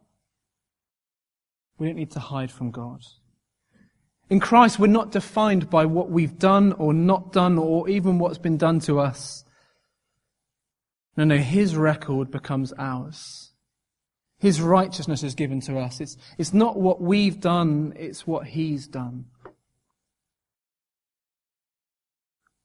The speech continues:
And so know that you no longer need to feel humiliated or hopeless or exposed or embarrassed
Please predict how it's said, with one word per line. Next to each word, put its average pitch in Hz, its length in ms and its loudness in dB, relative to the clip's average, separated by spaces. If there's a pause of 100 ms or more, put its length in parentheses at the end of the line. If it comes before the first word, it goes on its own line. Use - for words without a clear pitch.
(140)
And 175 120 2
so 175 120 2
know 180 280 2
that 165 100 -2
you 170 200 0
no 175 220 2
longer 165 420 0 (160)
need 165 340 -6
to 147 100 -12
feel 143 560 -2
humiliated 156 1040 -4 (1400)
or 139 100 -6
hopeless - 920 -12 (1120)
or 139 80 -2
exposed 135 800 -4
or 135 100 -6
embarrassed 123 880 -8